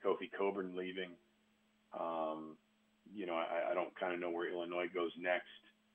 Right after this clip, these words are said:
If you're Indiana and Trayce Jackson-Davis comes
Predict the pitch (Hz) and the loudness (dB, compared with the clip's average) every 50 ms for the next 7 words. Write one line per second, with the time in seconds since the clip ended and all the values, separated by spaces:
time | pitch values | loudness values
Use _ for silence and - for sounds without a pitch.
0 | _ _ _ _ _ _ - 113 95 101 113 123 135 139 135 131 - 131 127 120 | _ _ _ _ _ _ -2 0 2 8 12 12 12 12 12 12 10 8 6 8
1 | 120 123 127 131 131 123 120 110 - 131 120 110 - 127 120 - - 120 117 117 | 8 8 10 10 8 8 6 6 6 4 4 4 6 6 6 4 4 6 8 8
2 | 113 107 - - - 107 101 | 8 6 4 -2 -4 -4 -2